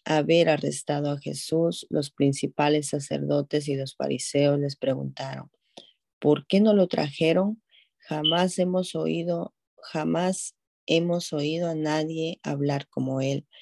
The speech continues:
contestaron los guardias. "¿También ustedes se han dejado engañar?", se burlaron los fariseos. "¿Habrá siquiera uno de nosotros, gobernantes o fariseos, que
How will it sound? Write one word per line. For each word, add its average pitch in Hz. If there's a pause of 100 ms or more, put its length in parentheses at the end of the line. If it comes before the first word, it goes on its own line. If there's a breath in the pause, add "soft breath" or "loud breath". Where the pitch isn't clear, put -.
(280 loud breath)
contestaron 139
los 139
guardias. - (760)
"¿También 160
ustedes 185
se 151
han 151
dejado 147
engañar?", 147 (380 soft breath)
se -
burlaron 135
los 143
fariseos. - (580 loud breath)
"¿Habrá 156 (460)
siquiera 165
uno 185
de 185
nosotros, 147
gobernantes 143
o 139
fariseos, 143
que 135